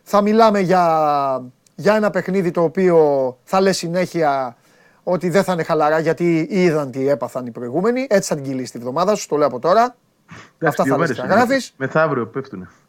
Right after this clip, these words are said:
Speaker 1: Ναι, από αύριο λέω, αυτά θα λες.
Speaker 2: Sorry.
Speaker 1: Λο-, λογικό.
Speaker 2: Όχι, δε-, δεν θα τα πω. Αυτά είναι πολύ, ε, πολύ αυτονόητα.
Speaker 1: Ναι, ναι, σωστό,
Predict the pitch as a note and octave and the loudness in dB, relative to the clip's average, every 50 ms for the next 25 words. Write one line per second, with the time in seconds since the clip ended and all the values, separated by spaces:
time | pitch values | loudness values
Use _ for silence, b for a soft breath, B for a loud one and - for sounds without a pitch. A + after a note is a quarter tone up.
0 | _ - D4 C4 A#3 F#3+ F3+ - G#3+ A#3 A#3+ G#3 F#3+ F3+ E3+ G3 A#3+ B3+ A#3 F#3 | _ -2 2 4 4 4 6 6 6 8 8 6 6 4 6 6 6 6 6 4
1 | A#3+ F3+ E3+ C#3 B2 G#2+ - - F#2+ F#2 F#2 _ _ _ _ _ _ _ A3+ G3 | 2 2 2 -2 -4 -6 -10 -14 -16 -20 -20 _ _ _ _ _ _ _ -2 0
2 | G3+ G3+ F#3 G3 A3+ A#3+ G3 F#3 D#3+ D#3+ D3 G3+ C4+ D4+ D#4 - D3+ F3 E3 D#3 | 2 2 2 2 2 2 2 2 2 2 4 4 4 4 4 0 -2 -2 0 0
3 | D3 D3 C#3 C3+ C#3 C3+ C3+ C#3 C3+ C#3 C#3+ D3+ D3+ - - C#3+ D#3+ E3 D#3+ B2+ | 0 -2 -4 -8 -8 -8 -8 -8 -8 -10 -12 -14 -14 -14 -8 -4 -2 -2 0 0
4 | A2+ G#2+ B2+ C3 C3+ - - C#3+ C#3 C3+ C#3 B2+ B2+ C3 C3 B2 A#2 A2 G#2+ G2+ | 0 0 0 0 0 0 -2 -4 -2 -2 -2 -2 -2 0 0 0 0 0 0 0
5 | F#2+ F#2+ F#2 F#2 F#2 F#2 F#2 F#2 - - - - - - D2 D2+ - C#3 D#3+ F3+ | -2 -2 -2 -4 -4 -4 -6 -8 -8 -12 -14 -14 -10 -10 -8 -4 -2 0 2 2
6 | F3 - - C#3+ D#3 C#3+ C3 - - - A3+ G#3+ G#3 F#3 E3 D3+ - - E3 - | 2 2 0 2 2 2 2 0 0 2 4 6 6 6 4 0 -6 -10 -12 -12
7 | - C#3 A#2+ | -12 -14 -14